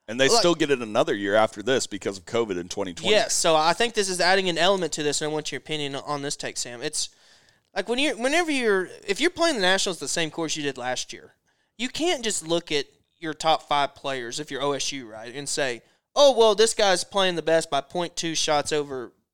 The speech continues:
Speaker 2: so-and-so." I wanna, because the reason I say that, Bo Jin finished runner-up there last year. He's gotta have some bit of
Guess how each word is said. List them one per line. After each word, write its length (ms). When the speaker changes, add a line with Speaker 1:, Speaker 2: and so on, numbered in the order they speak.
Speaker 2:
so-and-so." 560
I 60
wanna, 220
because 220
the 40
reason 160
I 40
say 200
that, 240
Bo 160
Jin 240
finished 260
runner-up 380
there 160
last 300
year. 60
He's 80
gotta 120
have 100
some 260
bit 180
of 200